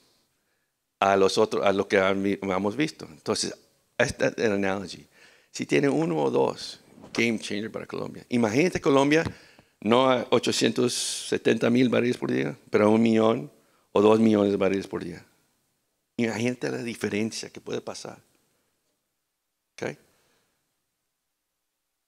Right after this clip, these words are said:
Este es el Pozo Pico Plata. Nosotros tenemos, ah, este pozo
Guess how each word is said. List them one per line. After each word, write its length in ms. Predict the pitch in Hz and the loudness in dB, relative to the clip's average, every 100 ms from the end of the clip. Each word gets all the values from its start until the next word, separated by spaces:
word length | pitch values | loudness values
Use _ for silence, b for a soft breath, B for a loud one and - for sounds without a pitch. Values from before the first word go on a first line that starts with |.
| _ _ _ _ _ _ _ _ _ _ _ _ _ _ - | _ _ _ _ _ _ _ _ _ _ _ _ _ _ 0
Este 280 | 139 165 | 2 4
es 120 | 160 160 | 2 4
el 200 | 147 135 | 2 4
Pozo 340 | 135 135 147 | 2 2 0
Pico 240 | 151 - | 0 -2
Plata. 360 | - 139 160 180 B B B B | 2 2 4 -2 B B B B
Nosotros 440 | 107 - 123 131 | -6 0 2 2
tenemos, 540 | - 127 131 131 - - | 2 2 4 2 0 0
ah, 340 | 117 117 110 | 0 2 0
este 260 | 110 113 117 | 0 0 0
pozo 500 | - 117 - 123 | 4 4 6 2